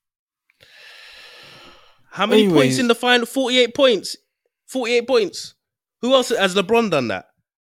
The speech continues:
Speaker 1: In a
Speaker 2: Dude.
Speaker 1: finals match to win a
Speaker 2: Dude.
Speaker 1: championship?
Speaker 2: Dude. We, are you trolling me right now?
Speaker 1: I'm not trolling you because that's a fact. He ain't done it.
Speaker 2: <laughs>
Speaker 1: He ain't done it.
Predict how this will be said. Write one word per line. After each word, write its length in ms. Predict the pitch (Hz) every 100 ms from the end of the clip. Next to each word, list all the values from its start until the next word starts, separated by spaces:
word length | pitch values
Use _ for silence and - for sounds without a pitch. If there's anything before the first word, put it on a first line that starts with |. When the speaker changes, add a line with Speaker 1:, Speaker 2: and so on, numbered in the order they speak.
| _ _ _ _ _ _ 180
Speaker 1:
In 100 | 185
a 60 |
Speaker 2:
Dude. 100 | 190
Speaker 1:
finals 420 | 190 185 170 143 127
match 440 | 104 - - - _ _ _ _ -
to 80 | -
win 180 | 180
a 40 | 151
Speaker 2:
Dude. 80 | 147
Speaker 1:
championship? 800 | 180 175 135 107 - 95 - _ _ _ _
Speaker 2:
Dude. 320 | 160 147 - _ _ _ _ _ _ _ _ _ _ _ _ _ _ _ _ 98
We, 180 | 127 175 190 98
are 60 | 151
you 140 | 214
trolling 420 | 233 - 180 180 135
me 60 |
right 220 | 113 110 -
now? 240 | 113 -
Speaker 1:
I'm 360 | - 131 135 156
not 200 | 180 180
trolling 400 | - 214 202 170
you 140 | 151
because 300 | 156 139 156
that's 180 | 131 139
a 80 | 143
fact. 480 | - 185 180 - -
He 180 | 165 151
ain't 180 | 151 147
done 200 | 180 170
it. 240 | 160 - _ _ _ _ _ _ _ -
Speaker 2:
<laughs> 40 | - - - - - _ _ _
Speaker 1:
He 140 | 95
ain't 180 | 110 123
done 240 | 180 185
it. 320 | 180 180 175